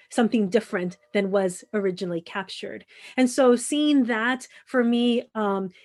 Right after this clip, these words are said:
made me fascinated first with wanting to understand more of how does communication sort of impact, and, and not really articulating it in that same way as a twelve-year-old per se, or even later,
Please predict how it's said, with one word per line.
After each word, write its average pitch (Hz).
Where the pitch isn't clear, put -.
made 247
me 247
fascinated 233
first 294
with 220
wanting 254
to 226
understand 226
more 208
of 196
how 240
does 233
communication 220
sort 240
of 202
impact, 220
and, 277
and 294
not 339
really 269
articulating 226
it 202
in 220
that 214
same 381
way 196
as 226
a 202
twelve-year-old 240
per 226
se, 214
or 233
even 226
later, 226